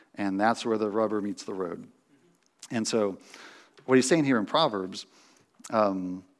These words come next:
"To honor the Lord with your wealth, with all the first fruit of your produce, then your barns will be filled with plenty." Quite frankly, as a church, we have an electricity bill.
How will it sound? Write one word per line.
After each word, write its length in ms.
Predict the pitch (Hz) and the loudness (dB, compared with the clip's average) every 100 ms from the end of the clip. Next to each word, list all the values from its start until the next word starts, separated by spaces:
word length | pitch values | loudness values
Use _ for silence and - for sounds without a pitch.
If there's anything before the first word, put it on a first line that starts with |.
| _ - | _ 0
"To 80 | |
honor 220 | 117 127 117 | 2 4 2
the 60 | |
Lord 240 | 113 117 110 | 0 0 -2
with 120 | 92 | -4
your 100 | 98 | 0
wealth, 480 | 120 113 104 - - | 2 2 0 -8 -18
with 120 | 104 | -4
all 120 | 117 104 | 0 0
the 60 | |
first 280 | - 120 - | -2 -6 -6
fruit 180 | 117 104 | -6 -4
of 80 | 92 | -6
your 80 | |
produce, 500 | - 156 135 113 107 | -4 0 2 2 -2
then 220 | 101 120 127 | 0 2 4
your 100 | 110 | 4
barns 480 | 110 110 110 104 | 2 0 -2 -6
will 120 | 110 107 | -4 -6
be 100 | 98 | -4
filled 220 | 110 104 | -6 -6
with 120 | 98 | -4
plenty." 320 | 147 113 95 - - - - _ _ - | -2 -2 -4 -12 -20 -20 -20 _ _ 2
Quite 220 | 170 165 | 4 4
frankly, 320 | 180 156 117 | 0 2 4
as 180 | 147 135 | 4 4
a 40 | |
church, 300 | 113 185 - | 0 0 0
we 100 | 156 | -2
have 140 | 190 135 | -2 -2
an 60 | |
electricity 520 | 151 151 202 - 160 | -6 -6 -10 -8 -8
bill. 280 | 110 95 87 | -6 -6 -10